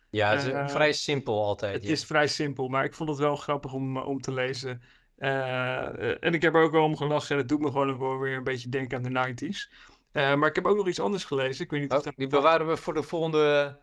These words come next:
Speaker 2: Voor de
Speaker 1: ronde.
Speaker 2: volgende, ah, volgende ronde. Ja, dat komt
Speaker 1: Dat om de beurt allemaal eentje. Maar ik, eh, d-, ja, die, die Saturday Morning, eh,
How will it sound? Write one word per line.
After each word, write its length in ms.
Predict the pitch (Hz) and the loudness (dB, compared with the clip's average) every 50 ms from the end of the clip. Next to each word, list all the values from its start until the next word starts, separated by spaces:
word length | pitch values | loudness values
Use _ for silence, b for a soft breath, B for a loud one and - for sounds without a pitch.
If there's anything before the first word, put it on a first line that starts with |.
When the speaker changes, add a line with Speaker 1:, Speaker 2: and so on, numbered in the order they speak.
| _ _ _ | _ _ _
Speaker 2:
Voor 100 | - - | -4 0
de 60 | 123 | 4
Speaker 1:
ronde. 240 | 139 143 135 117 127 | 4 6 4 4 2
Speaker 2:
volgende, 440 | 151 240 226 226 226 226 - - - | 0 0 -2 -2 -4 -8 -8 -8 0
ah, 240 | - 165 190 208 208 | 4 4 6 6 6
volgende 280 | 208 233 220 208 214 214 | 4 4 4 6 6 6
ronde. 220 | 214 220 190 151 | 6 6 6 8
Ja, 140 | 156 170 180 | 6 6 6
dat 100 | 196 202 | 6 4
komt 120 | 208 233 | 2 2
Speaker 1:
Dat 200 | 143 143 165 - | 2 2 0 -2
om 160 | - 202 185 180 | -2 -2 -2 0
de 180 | - - 175 | -2 -2 2
beurt 200 | 175 185 185 185 | 2 4 4 4
allemaal 220 | 190 170 170 175 156 | 4 4 4 4 2
eentje. 220 | 165 170 165 160 | 2 -2 -2 0
Maar 180 | 156 160 160 160 | 2 2 2 2
ik, 160 | 180 170 - | 0 -2 0
eh, 160 | 202 190 185 | 0 2 2
d-, 140 | 185 180 185 175 | 2 0 -2 -2
ja, 180 | 175 175 156 | 0 2 2
die, 180 | 143 151 165 175 | 2 0 -4 -8
die 120 | - 170 | -6 -6
Saturday 400 | 156 - - 190 175 175 170 175 | -4 0 0 0 0 0 0 0
Morning, 560 | 165 165 165 170 170 165 165 165 160 160 156 | 0 0 0 0 0 0 -2 -2 -4 -2 -2
eh, 480 | 160 156 151 147 147 143 143 139 139 | 0 2 2 4 4 4 2 2 2